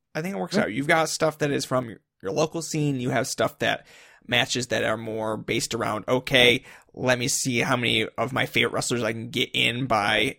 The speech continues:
Speaker 1: adding certain matches, matches that you were there for that just felt, um, more impactful because of that,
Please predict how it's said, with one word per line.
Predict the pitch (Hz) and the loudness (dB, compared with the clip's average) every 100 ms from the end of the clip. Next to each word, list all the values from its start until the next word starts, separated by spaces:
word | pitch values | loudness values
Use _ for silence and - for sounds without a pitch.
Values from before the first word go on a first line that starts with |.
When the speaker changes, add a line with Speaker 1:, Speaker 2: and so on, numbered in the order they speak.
| - | -2
Speaker 1:
adding | 120 113 113 117 - _ | 2 2 2 -6 -12 _
certain | - 113 160 | -4 -2 2
matches, | 185 180 - 160 131 - - - - _ - - | 2 2 4 4 4 -4 -12 -20 -20 _ -20 -10
matches | 127 131 139 127 120 | -2 -2 -2 -4 -2
that | 107 - _ - | -2 -2 _ -6
you | 110 | -4
were | 98 | -2
there | 117 - 151 160 | -4 -2 4 4
for | 156 156 151 135 | 4 2 2 4
that | 117 98 - _ _ _ _ _ _ _ _ - - | 2 2 -4 _ _ _ _ _ _ _ _ -20 -6
just | 135 120 - | -2 -2 -2
felt, | - 113 113 - - - - _ _ | 2 2 0 -6 -10 -20 -20 _ _
um, | 117 120 - - - - - | -6 -6 -6 -8 -12 -16 -8
more | 135 135 90 | -2 0 -2
impactful | - 104 110 - 107 | -4 -8 -8 -6 -6
because | - - - | -6 -12 -10
of | 143 | -2
that, | 165 170 156 - | 4 4 4 -2